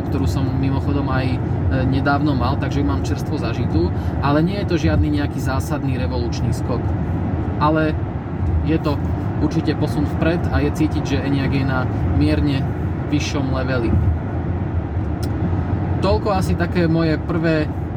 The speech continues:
kladné dojmy. Zo záporných mám ich málo, ale možno by som čakal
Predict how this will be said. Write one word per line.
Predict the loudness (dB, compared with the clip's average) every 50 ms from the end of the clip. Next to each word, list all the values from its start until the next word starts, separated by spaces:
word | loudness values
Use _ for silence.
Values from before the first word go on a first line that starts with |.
| -4 -4 -4 -2 -2 -2 -2 -2 -2 -2
kladné | -2 0 0 0 0 2 2 2 2
dojmy. | 2 2 2 2 2 2 2 2 0 -2 -2 -4 -4 -4 -4 -4 -4 -2
Zo | -2 0 0 0 0
záporných | 0 0 0 0 0 0 0 2 2 2 0 0 0 0 0 0 -2 -2 -4 -4 -2 -2 -2 -2 0 0 0 0 0 0 0 0 2
mám | 2 2 2 2
ich | 2 0 0
málo, | 0 0 0 0 0 0 2 2 2 2 2 0 0 0 -2 -2 -2 -2 -2 -4 -4 -4 -4 -2 -2 -2 -2 -2 -2 -2 -2 -2 -2
ale | 0 0 2 2 2
možno | 2 2 2 2 0 0 0
by | 0
som | 0 0 0 0 0
čakal | 0 0 -2 -2 -2 -2 0 0 0 0 -2